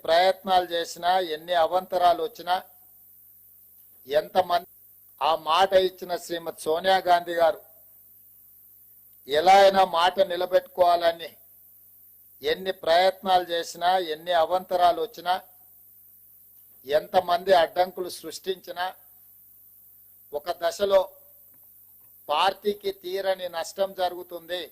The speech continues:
అత్యధిక పార్లమెంట్ స్థానాలు, అత్యధిక స్థా-, శాసనసభలు ఉన్న, శాసనసభ స్థానాలు ఉన్న ఆంధ్రప్రదేశ్లో పార్టీ మనుగడనే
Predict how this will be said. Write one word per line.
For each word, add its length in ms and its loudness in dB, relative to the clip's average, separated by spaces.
అత్యధిక 460 -2
పార్లమెంట్ 540 -8
స్థానాలు, 560 -6
అత్యధిక 480 -10
స్థా-, 340 -8
శాసనసభలు 840 -10
ఉన్న, 120 -14
శాసనసభ 540 -10
స్థానాలు 600 -6
ఉన్న 120 -16
ఆంధ్రప్రదేశ్లో 1000 -6
పార్టీ 420 -6
మనుగడనే 580 -2